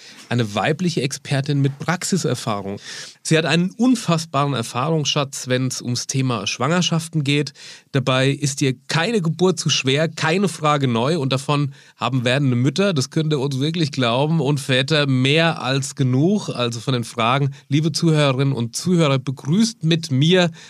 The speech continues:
bitte die Hebamme und die Kinderkriegerin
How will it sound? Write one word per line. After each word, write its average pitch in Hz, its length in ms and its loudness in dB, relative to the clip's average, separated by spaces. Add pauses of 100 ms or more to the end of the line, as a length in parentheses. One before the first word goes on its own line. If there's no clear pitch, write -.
(140)
bitte 151 240 0
die 135 120 0
Hebamme 147 480 0
und 139 280 -2
die 123 120 -2
Kinderkriegerin 135 1200 0